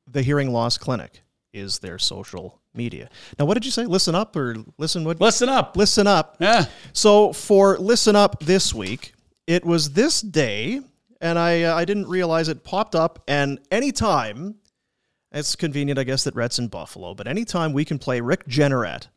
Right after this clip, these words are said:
Speaker 2: Oh, yeah.
Speaker 1: He's one of my favorites of all time, one of the greatest of all time, and it was February twenty-second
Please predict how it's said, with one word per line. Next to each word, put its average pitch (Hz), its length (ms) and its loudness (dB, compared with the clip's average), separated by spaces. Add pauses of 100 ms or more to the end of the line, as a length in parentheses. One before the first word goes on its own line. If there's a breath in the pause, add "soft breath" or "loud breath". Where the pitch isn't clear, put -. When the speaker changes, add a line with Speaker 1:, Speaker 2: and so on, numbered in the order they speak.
(160)
Speaker 2:
Oh, 117 140 -4
yeah. 82 220 -10 (220)
Speaker 1:
He's 143 280 -2
one 156 100 2
of 147 100 2
my 127 180 -2
favorites 175 420 0
of 143 100 -2
all 147 160 4
time, 135 300 0
one 135 100 2
of 131 60 -2
the 127 60 -2
greatest 135 440 -2
of 147 100 0
all 139 200 4
time, 101 360 -8
and 120 80 -4
it 143 120 0
was 139 320 0
February 226 480 0
twenty-second - 920 -2